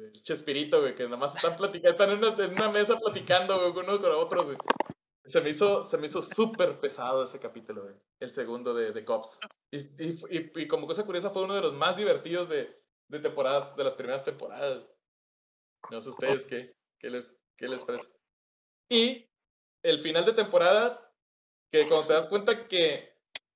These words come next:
a Earl, les, por el, por el, por todas las acciones que está haciendo para, para equilibrar el karma, les,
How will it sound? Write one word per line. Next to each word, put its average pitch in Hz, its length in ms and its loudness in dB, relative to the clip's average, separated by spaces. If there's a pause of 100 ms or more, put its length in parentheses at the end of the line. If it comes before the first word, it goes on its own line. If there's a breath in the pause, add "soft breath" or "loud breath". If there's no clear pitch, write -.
(240)
a 165 140 10
Earl, 208 180 10
les, 220 140 6
por 151 340 4
el, 135 120 -2
por 143 180 2
el, 120 580 -4
por 139 160 -6
todas 180 220 10
las 202 100 0
acciones 185 320 -2
que 185 60 -4
está 156 140 -6
haciendo 180 540 0
para, 123 400 0
para 110 380 -4
equilibrar 131 380 0
el 151 80 -4
karma, 190 340 2
les, 156 180 -8